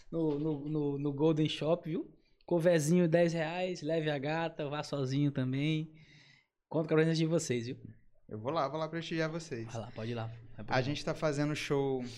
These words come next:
Speaker 2: toda quinta-feira lá no Discovery Burger. Todo show, toda quinta-feira tá tendo show de comédia lá e a gente vai,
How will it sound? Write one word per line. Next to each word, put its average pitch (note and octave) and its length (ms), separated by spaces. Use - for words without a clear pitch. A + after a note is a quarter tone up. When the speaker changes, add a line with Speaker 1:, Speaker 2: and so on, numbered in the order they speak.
Speaker 2:
toda D3 220
quinta-feira D#3+ 600
lá A#2+ 160
no A#2 100
Discovery A#2+ 440
Burger. D#3+ 400
Todo C3 180
show, C3+ 180
toda C#3 240
quinta-feira C#3 440
tá C3 120
tendo B2+ 180
show B2 180
de A#2+ 80
comédia B2 360
lá B2+ 260
e C#3+ 220
a - 20
gente C#3 220
vai, C3 360